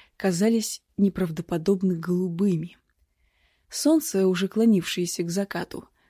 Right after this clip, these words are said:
ярко подсвечивало спину Лицкевичуса из окна, отчего вокруг него создавался своеобразный мягкий ореол, и вся фигура как бы теряла чёткие очертания. «Как можно было допустить выдачу тела?»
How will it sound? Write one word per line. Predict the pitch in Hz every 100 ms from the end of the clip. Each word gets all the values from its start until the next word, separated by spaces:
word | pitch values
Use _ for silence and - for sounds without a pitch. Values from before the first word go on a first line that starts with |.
| _
ярко | 175 156 202 202 -
подсвечивало | - 175 - 190 - 190 175 170
спину | - - 190 175
Лицкевичуса | 165 - - 202 175 - - -
из | - 185
окна, | 196 214 196 170 - _ _ _ -
отчего | 196 - 196 180 202
вокруг | 180 - 190 -
него | 175 180 208 - - _
создавался | - 202 170 185 202 214 -
своеобразный | - 170 180 170 175 190 233 233 214
мягкий | 202 185 196 - 196 -
ореол, | 196 220 220 165 165 - - _ -
и | 180
вся | - 165
фигура | 170 180 165 202 208 151
как | 190 175
бы | 175 175 - _ -
теряла | 214 226 220 165 185
чёткие | - 208 165 - -
очертания. | - - 208 - 190 208 220 240 _ _ _ _ _ _ _ _ _ _ _ _ _ - _ _ _ _ _ _ _
«Как | - 247 254
можно | 247 220 208
было | 202 180
допустить | 185 208 - 262 196
выдачу | 233 185 -
тела?» | 202 285 254 -